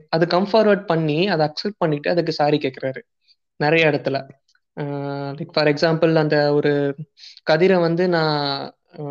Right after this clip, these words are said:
ஸ்ட்ராங்கான கண்டெஸ்டன்ட் இல்லைன்னு நான் சொன்னதுக்கு அப்புறமா தான் எல்லாரும் டிசைட் பண்ணாங்க அப்படின்னு சொன்னதுக்கு அப்புறம் எனக்கு அது ரொம்ப தப்பா பட்டுச்சு. ஏன்னா இ-, இவர் என்ன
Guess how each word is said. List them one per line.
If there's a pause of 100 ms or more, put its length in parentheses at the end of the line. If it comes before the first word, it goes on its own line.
(140)
ஸ்ட்ராங்கான
கண்டெஸ்டன்ட்
இல்லைன்னு
நான் (120)
சொன்னதுக்கு
அப்புறமா
தான்
எல்லாரும்
டிசைட்
பண்ணாங்க
அப்படின்னு (120)
சொன்னதுக்கு
அப்புறம் (320)
எனக்கு
அது
ரொம்ப
தப்பா
பட்டுச்சு.
ஏன்னா
இ-, (100)
இவர்
என்ன